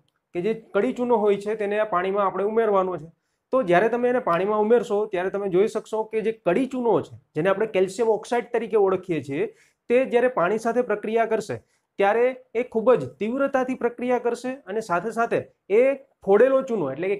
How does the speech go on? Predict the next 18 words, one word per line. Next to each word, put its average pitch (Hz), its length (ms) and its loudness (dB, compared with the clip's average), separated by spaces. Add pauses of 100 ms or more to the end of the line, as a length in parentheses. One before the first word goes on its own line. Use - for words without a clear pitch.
કેલ્શિયમ 165 400 -2
હાઇડ્રોક્સાઇડ 190 560 0
બનાવે 226 320 0
છે 233 200 -8
અને 190 160 -6
સાથે 170 240 -4
સાથે 196 200 -2
ખૂબ 208 380 -2
જ 143 180 -2
પુષ્કળ 233 440 2
માત્રામાં 220 440 0 (280)
એ 190 120 2
ઉષ્મા 175 380 2
ઉત્પન્ન 190 340 -2
કરે 175 220 0
છે. 170 80 -14 (320)
તો 165 160 0
આ 143 100 4